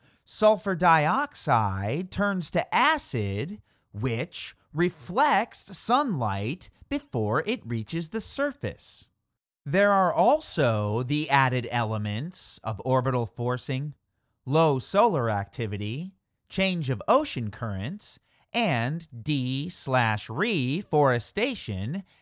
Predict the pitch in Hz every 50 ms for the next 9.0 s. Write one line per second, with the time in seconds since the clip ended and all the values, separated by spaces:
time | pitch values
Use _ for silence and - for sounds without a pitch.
0 | _ - 110 117 113 117 117 135 156 156 220 247 214 175 139 117 104 107 143 147
1 | - - 113 117 117 120 160 190 185 151 127 117 113 127 151 160 - - 143 135
2 | 139 - 151 135 127 135 180 262 277 262 - 190 151 131 120 113 110 107 101 92
3 | 107 104 110 127 156 156 - - 180 190 196 - - 233 277 320 302 214 139 123
4 | 117 135 175 202 240 - _ _ _ _ _ - 180 175 175 175 156 160 143 123
5 | 165 165 135 110 170 175 180 - 147 135 120 _ - - 208 247 294 294 208 113
6 | 104 101 113 147 170 185 175 _ _ _ _ _ _ - - 190 190 160 185 165
7 | 135 170 214 214 208 190 165 - - - 208 208 202 175 139 175 165 156 165 156
8 | 143 139 180 247 285 294 269 185 - - 123 113 104 101 98 104 143 185 190 -